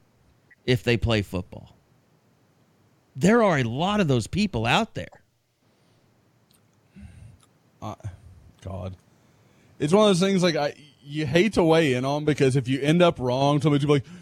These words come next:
Speaker 2: "Yeah, Josh told us before the season we weren't gonna, you know, there was no players gonna die." But you have to play the numbers. The numbers say that's not gonna happen.
Speaker 1: Yeah, I mean, it just doesn't, it doesn't,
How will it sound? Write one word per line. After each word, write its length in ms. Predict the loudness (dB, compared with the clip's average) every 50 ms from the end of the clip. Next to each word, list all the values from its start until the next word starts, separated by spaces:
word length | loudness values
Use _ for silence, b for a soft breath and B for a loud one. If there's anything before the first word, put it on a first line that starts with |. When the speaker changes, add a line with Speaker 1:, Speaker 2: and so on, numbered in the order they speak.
| -20 -6
Speaker 2:
"Yeah, 340 | 0 2 4 4 4 2 2
Josh 360 | 0 0 2 2 2 2 2
told 220 | 2 2 2 2 2
us 100 | -2 -4
before 220 | 0 0 2 2
the 100 | 2 0
season 400 | 0 0 0 0 0 0 -2 -2
we 100 | -4 -2
weren't 260 | 0 0 0 0 0
gonna, 200 | 0 0 -2 -2 -4
you 140 | -6 -8 -6
know, 100 | -4 -2
there 100 | 0 2
was 100 | 2 4
no 140 | 4 2 2
players 400 | 2 2 2 4 2 2 0 -2
gonna 180 | -6 -8 -8
die." 260 | -8 -8 -10 -10 -12 -14 _ _ _ _ _ _ _ _ _ _ _ -12
But 280 | -4 0 0 0 0 -2 _
you 180 | -10 -4 -2 0
have 260 | 2 4 2 2 2
to 100 | 0 -2
play 260 | -2 2 2 2 2
the 120 | 2 2 0
numbers. 680 | 2 2 2 2 2 0 -2 -2 -4 -6 -12 -16 -20 _ -4
The 140 | -2 0
numbers 480 | 2 2 2 2 0 0 0 0 0 0
say 220 | 0 0 0 2
that's 240 | 2 0 0 -2 -2
not 300 | -2 0 0 0 -2 -4
gonna 240 | -6 -6 -6 -6 -6
happen. 480 | -6 -4 -4 -4 -4 -6 -10 -16 -16 -18 -20 _ _ _ _ _ _ _ _ _ _ _ _ _ _ _ _ _ _ _ _ _ _ _ _ _ _ _ _ _ _ _ _ _ _ _ _ _ _ _ _ _ _ _ _ _ _ _ _ _ _ -4
Speaker 1:
Yeah, 300 | 2 2 4 4 2 2
I 60 | 2
mean, 160 | 2 2 2
it 100 | 2 0
just 160 | 0 -4 -2 0
doesn't, 300 | 0 2 2 0 -2 -2
it 140 | -4 -2 2
doesn't, 400 | 2 2 2 2 0 -2 -4